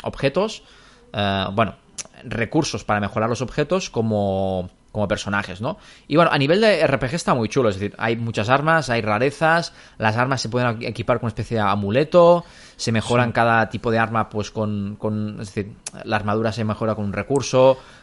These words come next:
Speaker 1: las
Speaker 2: El
Speaker 1: armas con
Speaker 2: guantelete
Speaker 1: otro, es decir
Speaker 2: también tiene sus mejoras.
Speaker 1: Exacto, el guantelete tiene sus mejoras, hay diferentes guanteletes, es decir, tú mejoras tu guantelete, pero después puedes bloquear nuevos guanteletes. Bueno, eh,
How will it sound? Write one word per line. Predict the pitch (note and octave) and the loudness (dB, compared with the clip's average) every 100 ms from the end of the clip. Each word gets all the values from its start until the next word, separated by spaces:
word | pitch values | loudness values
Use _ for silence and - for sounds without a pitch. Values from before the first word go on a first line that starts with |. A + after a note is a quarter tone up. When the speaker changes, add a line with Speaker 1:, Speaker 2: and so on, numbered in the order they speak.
| - | -4
Speaker 1:
las | G#2 | -2
Speaker 2:
El | A#2+ | 2
Speaker 1:
armas | B2 G#2+ | 2 4
con | A#2+ | 4
Speaker 2:
guantelete | C3+ C#3+ | 6 8
Speaker 1:
otro, | C3 | 8
es | |
decir | C3+ | 6
Speaker 2:
también | B2 A#2 B2 B2 | 4 2 2 2
tiene | A#2+ A#2+ | 0 0
sus | A2 A2+ | -2 -2
mejoras. | A#2 G#2+ A#2+ A#2 A2+ A2+ A2+ A2 A2 - B2+ | -2 -2 -2 -2 -2 -2 -2 -4 -6 -6 -6
Speaker 1:
Exacto, | A#2+ A#2+ A#2 G#2+ F#2+ - | -4 -6 -6 -8 -8 -6
el | G2+ G2+ G#2 | -2 0 0
guantelete | G#2+ A2+ A2+ | -2 -2 -2
tiene | A#2+ | -2
sus | A2 A2 | -4 -6
mejoras, | A2 G2+ C#3+ D#3+ E3 - | -4 2 4 6 4 0
hay | - A#2 | -4 -2
diferentes | A2+ A2+ A2 G2+ | -2 -2 -2 -2
guanteletes, | G2+ G2+ C3 D3+ D3+ | -2 2 2 2 -2
es | A#2 | -4
decir, | G#2+ - | -8 -6
tú | A#2+ | -4
mejoras | A#2 A2 A2+ | -4 -4 -4
tu | A2 | -4
guantelete, | A2 G#2 G#2+ B2+ A2+ | -2 0 0 0 0
pero | G#2 | -2
después | G2 A#2+ - | -4 -6 -4
puedes | A#2 G#2 | -2 -2
bloquear | G#2 G2+ G#2+ G#2 | -4 -2 -2 -2
nuevos | A2+ A#2 G2+ | -4 -2 -2
guanteletes. | G2+ G2 A#2 D3+ D#3+ B2+ | -2 0 0 2 0 2
Bueno, | C#3 G2 - - - - - - | 2 2 -6 -20 -20 -20 -6 0
eh, | C#3 | 0